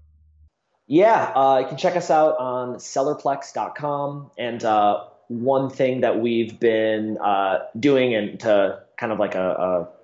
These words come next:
you know, first offer to help businesses is implementing a operations audit. And so if you go to sellerplex dot com slash audit, you can go and, um, find out information there where we can, you know, run you through basically, like,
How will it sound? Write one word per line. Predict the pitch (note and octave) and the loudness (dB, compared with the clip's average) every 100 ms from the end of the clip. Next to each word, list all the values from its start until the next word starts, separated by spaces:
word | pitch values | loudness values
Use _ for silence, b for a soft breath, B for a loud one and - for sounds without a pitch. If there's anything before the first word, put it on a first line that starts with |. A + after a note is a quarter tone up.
| _ | _
you | F#2 | -4
know, | F2 | -2
first | - C#3+ A#2+ | 0 0 0
offer | A2+ A#2 A2+ | 0 0 -2
to | A2 G2+ G2+ | 0 0 0
help | C3+ B2+ | 0 0
businesses | A2+ A#2 A2+ G#2+ G#2+ F2 | -2 -4 -4 -2 -2 -4
is | G#2 G2+ - | -6 -6 -6
implementing | B2 B2+ A#2 A#2 A#2+ G2+ | -6 -2 -2 -2 -4 -2
a | G#2+ G2 | -2 0
operations | A2 A#2 A#2+ A2+ A2+ G#2+ | 0 0 0 -2 -4 -4
audit. | - A2 D#3 - - b b b _ | 0 2 2 0 -10 b b b _
And | A#2+ A#2 | -6 -2
so | A#2+ G#2 G#2 G2+ G#2 - _ | 2 2 4 2 -2 -14 _
if | |
you | A#2+ | 0
go | A#2+ | 2
to | A#2 A2+ A2 | 2 0 -4
sellerplex | - B2 B2+ B2 A2+ - | 0 0 2 -2 -4 -2
dot | A2+ G2+ | -2 -2
com | A#2 G#2+ G#2+ G#2 | -6 -6 -6 -8
slash | - G2+ G2+ F#2 - - | -6 -2 -2 -4 -6 0
audit, | A2 G#2+ G#2 - b b - | 2 2 0 -4 b b -8
you | C3 | -4
can | C#3 | 0
go | C3 A#2+ A#2+ A#2 | 4 4 6 4
and, | G2 G#2 G#2 G#2 | 2 -4 -4 -6
um, | G2 F#2+ F#2 | -6 -6 -4
find | B2+ A#2+ | -2 -2
out | A#2 | -4
information | A2+ A2 A2 A2 A2 | -6 -6 -6 -6 0
there | A2 A2 A2 | 2 2 2
where | G#2 | 0
we | G#2+ A2 | 0 -2
can, | A2+ G2+ G#2 - | -4 -8 -8 0
you | F#3+ | 2
know, | C#3 | 4
run | D3 D#3 | 2 2
you | C#3+ | 0
through | C3+ C#3 A#2+ | -2 -2 0
basically, | A#2 A#2 B2 A#2 A2+ | 0 -2 -4 0 2
like, | G#2+ G2+ | 2 0